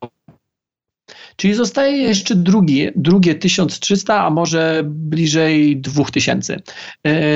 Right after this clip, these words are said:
na pewno wśród tych dwóch tysięcy jest jakaś część, em, śmierci, zgonów spowodowanych covidem, natomiast nie zarejestrowanych w systemie,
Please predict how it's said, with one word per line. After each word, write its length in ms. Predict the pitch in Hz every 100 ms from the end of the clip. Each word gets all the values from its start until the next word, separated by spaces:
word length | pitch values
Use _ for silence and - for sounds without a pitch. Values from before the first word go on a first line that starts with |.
| 151 -
na 180 | 160 160
pewno 380 | 254 302 196
wśród 320 | 180 - 185 -
tych 140 | 165
dwóch 260 | 151 202 -
tysięcy 580 | 196 185 165 - 233 254 - _
jest 420 | 165 226 - -
jakaś 680 | 175 208 - 165 151 - _
część, 600 | - 147 135 160 - - _ _ -
em, 720 | 143 139 143 139 139 135 139 - _ _ _ _ -
śmierci, 680 | - 185 185 170 - 143 139 -
zgonów 440 | 143 143 214 190
spowodowanych 840 | - - 175 156 160 165 175 151 -
covidem, 560 | 156 139 127 170 262 - _ 165
natomiast 400 | 160 202 196 185
nie 100 | 202
zarejestrowanych 640 | 190 180 175 160 151 143
w 40 |
systemie, 560 | - 151 - 110 -